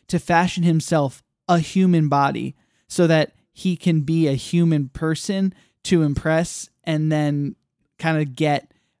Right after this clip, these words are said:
Princess Bubblegum to fall in love with him, and then they'll spend their life together.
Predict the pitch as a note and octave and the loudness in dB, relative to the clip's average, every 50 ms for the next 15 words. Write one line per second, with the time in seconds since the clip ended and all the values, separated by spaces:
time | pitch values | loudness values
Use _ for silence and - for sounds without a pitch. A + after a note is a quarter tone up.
0 | _ _ _ _ _ _ _ _ _ _ _ - F3 E3+ D#3+ - E3+ D3+ C#3 D3 | _ _ _ _ _ _ _ _ _ _ _ -2 0 0 2 0 0 -2 0 0
1 | D3+ D3 D3 D#3+ D3+ C#3+ C#3 C3+ C#3 - D#3 C3+ - - D#3 C#3+ C#3+ C#3+ C#3 C#3 | 0 2 2 2 0 0 -2 -2 -2 -4 -6 -8 -4 -4 -2 -2 0 0 -2 -2
2 | C#3 C#3 C#3+ C3 C#3+ C3 - C3+ C3+ C3+ C3 C3 C#3 C3+ C#3 C3 C3+ C3 - - | -2 -2 -2 -4 -6 -6 -6 -6 -6 -4 -4 -4 -2 -2 -2 -4 -4 -6 -8 -10
3 | - - C#3+ C#3 C#3 C3+ C3 C3 B2+ C3+ C3+ C3+ - - - - B2+ B2+ A#2+ A2 | -8 -6 -4 -4 -4 -4 -4 -6 -6 -6 -8 -8 -10 -14 -16 -14 -12 -10 -10 -8
4 | A2+ B2+ | -8 -10